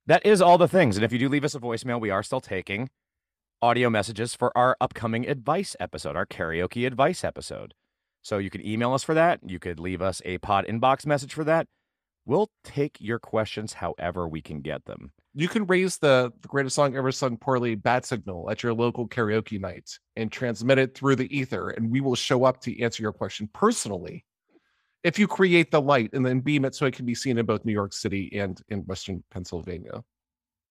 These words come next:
Speaker 1: And while you're figuring out how to make that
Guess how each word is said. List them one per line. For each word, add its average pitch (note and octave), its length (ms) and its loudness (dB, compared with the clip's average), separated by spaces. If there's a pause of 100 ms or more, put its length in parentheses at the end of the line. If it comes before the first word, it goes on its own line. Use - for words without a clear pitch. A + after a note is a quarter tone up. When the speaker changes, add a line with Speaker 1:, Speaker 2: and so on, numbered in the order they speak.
(600)
Speaker 1:
And D#3+ 320 0 (460)
while D#3 200 4
you're F#3 140 0
figuring D3+ 360 -2
out C3 140 -2
how C3 220 0
to C3 80 -2
make A#2 260 -6
that A2+ 220 2